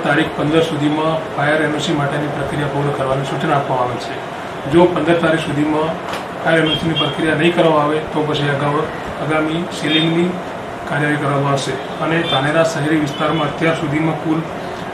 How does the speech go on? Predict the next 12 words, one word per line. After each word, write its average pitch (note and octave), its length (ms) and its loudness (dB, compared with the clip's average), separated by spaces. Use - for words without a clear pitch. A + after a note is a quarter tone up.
તેતાલીસ, E3+ 580 4
અ, E3 220 4
ફાયર D#3+ 140 4
એન D3+ 140 4
ઓ D3 40 0
સી D#3+ 120 0
ઇસ્યુ C#3+ 260 -2
થયેલી C3+ 240 -2
છે, D#3 220 -2
જેમાં D#3 280 0
હોટેલ E3 300 2
એક, F3+ 160 6